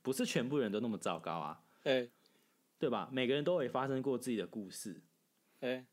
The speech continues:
Speaker 1: 那他去约炮的原因是什么？我们不可考究，就跟他为什么是同性恋，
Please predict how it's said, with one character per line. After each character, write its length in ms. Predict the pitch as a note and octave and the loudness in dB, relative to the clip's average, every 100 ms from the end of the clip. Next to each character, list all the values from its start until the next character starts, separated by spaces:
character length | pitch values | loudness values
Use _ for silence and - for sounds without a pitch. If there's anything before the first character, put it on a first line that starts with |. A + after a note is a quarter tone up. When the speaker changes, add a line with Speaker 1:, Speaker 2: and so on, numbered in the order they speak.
| - | -4
Speaker 1:
那 300 | D3 C3 - _ _ _ _ _ | 0 0 -4 _ _ _ _ _
他 160 | - E3 | -2 2
去 160 | F3+ | 2
约 220 | D3 C3+ B2 | 4 4 2
炮 200 | C3 A2+ | 2 2
的 120 | G2+ | 2
原 200 | F#2+ F#2 | 2 0
因 140 | G2+ | -4
是 160 | G2+ G#2+ | -6 -8
什 260 | - F#2+ | -8 -10
么？ 40 | E2+ E2 - _ _ _ _ _ _ _ _ _ _ _ | -14 -20 -20 _ _ _ _ _ _ _ _ _ _ _
我 100 | - | -4
们 160 | A2+ G#2 | -2 -2
不 80 | F#2+ | -4
可 180 | A2+ F#2+ | -4 -4
考 280 | - E2+ - | -4 -8 -6
究， 180 | G2 - _ _ _ _ | -6 -8 _ _ _ _
就 120 | - D#3 | 0 0
跟 100 | D#3 | 2
他 300 | D#3 C3+ D#3 | 2 2 2
为 140 | D#3 | 0
什 120 | A#2 | 0
么 120 | F#2+ | -4
是 100 | G#2+ | -4
同 240 | B2 G2 F2+ | -4 -4 -6
性 180 | A2 F#2+ | -8 -6
恋， 220 | F2 | -8